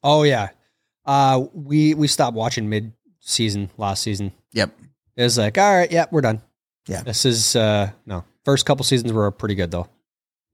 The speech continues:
Speaker 2: Then we have, uh, Doom Patrol. Couldn't get into it. Didn't really care. It's like a Marvel movie. Uh, John Q, Denzel Washington. And then we got Super Troopers oh two.
Speaker 1: Nice.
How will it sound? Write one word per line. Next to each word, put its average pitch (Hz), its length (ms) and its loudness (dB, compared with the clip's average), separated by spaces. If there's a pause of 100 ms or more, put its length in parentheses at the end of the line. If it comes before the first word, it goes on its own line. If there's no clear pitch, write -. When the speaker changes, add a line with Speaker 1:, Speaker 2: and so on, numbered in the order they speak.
(880)
Speaker 2:
Then 123 240 0
we 123 80 4
have, 120 500 2
uh, 107 160 4
Doom 143 320 2
Patrol. 143 580 2 (480)
Couldn't 117 200 -2
get 107 140 -2
into 104 300 0
it. 101 120 -2
Didn't 104 180 -6
really 107 220 0
care. 101 480 0 (320)
It's - 120 -10
like 104 140 -2
a 98 140 2
Marvel 98 400 -2
movie. 98 400 -2 (1300)
Uh, 107 240 4
John 131 320 0
Q, 156 640 2 (640)
Denzel 110 340 0
Washington. 113 720 0 (140)
And - 80 -20
then 110 80 -4
we 110 60 0
got 104 160 0
Super 151 340 0
Troopers 95 500 -4
oh 110 140 2
two. 107 380 0 (920)
Speaker 1:
Nice. - 640 -2